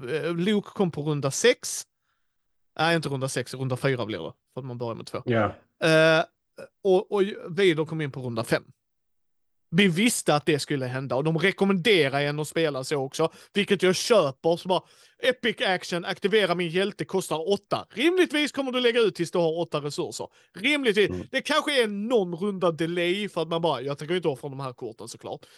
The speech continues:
Speaker 1: Men någon gång kommer du göra det valet, liksom, alltså, hallå. Och, och jag gillar det. För att det gör att kort har ett värde. Det vill säga, spelar jag en match med Matti, vi säger vi har gjort lekar nu, eller du har.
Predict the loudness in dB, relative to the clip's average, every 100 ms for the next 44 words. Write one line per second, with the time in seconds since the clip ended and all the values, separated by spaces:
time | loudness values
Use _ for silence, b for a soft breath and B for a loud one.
0 | B B B 0 2 4 2 6 4 4
1 | -4 -2 0 0 0 -4 -4 -4 -6 -8
2 | -10 -10 -10 -10 -8 -8 -8 _ _ _
3 | _ _ _ _ -8 -4 2 4 4 2
4 | -2 -2 0 0 0 -4 -10 _ _ -8
5 | -6 -6 -14 _ -6 -4 -4 -2 -2 -2
6 | -4 -8 -6 -6 -6 0 2 0 -6 -2
7 | 2 2 2 0 -2 -2 -4 _ _ _
8 | _ -4 -2 0 0 0 0 2 4 2
9 | 0 -2 -6 -8 -8 -4 -4 -6 -8 -10
10 | -10 -12 -10 -2 -2 0 -2 -2 -6 -10
11 | -8 -8 -8 -12 -8 -10 -10 -8 -8 -6
12 | -8